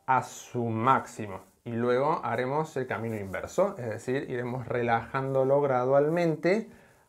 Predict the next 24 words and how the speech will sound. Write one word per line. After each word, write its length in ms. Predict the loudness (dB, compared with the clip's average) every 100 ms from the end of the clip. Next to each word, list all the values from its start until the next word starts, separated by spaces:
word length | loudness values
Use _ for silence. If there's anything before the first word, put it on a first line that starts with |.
| 2
hasta 260 | 2 4
quedar 380 | 2 4 4 4
casi 500 | 6 4 4 -4 -6 -6
en 140 | -4
la 120 | -4 -6
posición 440 | -8 -8 -4 0
de 80 | 2
armónico 520 | 2 2 2 0 -2
que 120 | -4
dijimos 380 | -6 -6 -6 -6
que 80 | -8
sería 340 | -8 -6 -4
la 100 | -4
posición 600 | -6 -8 -10 -8 -6 -8 -10 -18 -8
inicial. 580 | -6 -4 -6 -8 -10 -12 _
Es 120 | -12 -6
decir, 400 | -4 0 0 0
mientras 400 | -2 -2 -2 -4
ejecutamos 800 | -6 -10 -6 -6 -4 -4 -4
el 120 | -6 -8
movimiento 880 | -8 -8 -6 -6 -6 -4 -4 -6 -12 _ _ _
de 200 | -4 -4
la 240 | -2 -6 -6
articulación, 1000 | -6 -6 -6 -2 2 2 0 -2 -2